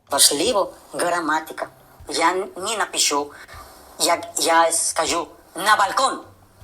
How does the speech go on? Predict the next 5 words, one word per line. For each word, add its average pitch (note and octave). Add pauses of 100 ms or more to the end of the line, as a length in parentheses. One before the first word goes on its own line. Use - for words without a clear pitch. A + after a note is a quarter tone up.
(340)
Ні. G3 (2500)
І G3+
думав, C#4+
що F#3+
Ектор A#3